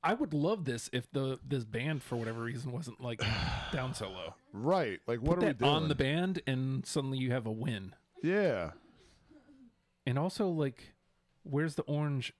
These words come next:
Speaker 1: on, like, give
Speaker 2: Right.
Speaker 1: me an orange outline here, and y-, this is, this is, mwah.
Speaker 2: Exactly. What? Why just the basic colors?
Speaker 1: But otherwise, I think I'm with you. I like this middle one the best.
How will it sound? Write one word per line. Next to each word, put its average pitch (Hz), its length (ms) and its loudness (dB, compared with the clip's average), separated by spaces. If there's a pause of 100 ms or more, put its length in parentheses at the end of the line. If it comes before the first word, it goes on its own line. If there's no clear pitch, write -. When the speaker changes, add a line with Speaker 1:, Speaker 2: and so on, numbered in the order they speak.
Speaker 1:
on, 127 480 -2
like, - 240 -10 (840)
give 160 120 4
Speaker 2:
Right. 185 100 6
Speaker 1:
me 202 60 4
an 185 80 2
orange 180 240 2
outline 147 380 0
here, 123 180 0
and 127 200 -2 (140)
y-, 95 140 -14
this 151 220 -2
is, 131 260 -4 (500)
this 156 200 -2
is, 127 140 -2
mwah. 156 400 -2 (240)
Speaker 2:
Exactly. 151 640 0 (220)
What? 160 340 0
Why 156 280 4
just 165 320 -2
the 156 80 -4
basic 147 400 -4
colors? 107 580 -8 (540)
Speaker 1:
But 151 140 2
otherwise, 139 440 2
I 139 60 0
think 123 200 -4
I'm 120 120 -4
with 117 140 -8
you. 113 180 -4
I 107 60 -4
like 123 220 -10
this 117 200 -12
middle 113 200 -6
one 127 180 -8
the 107 60 -8
best. 123 380 -10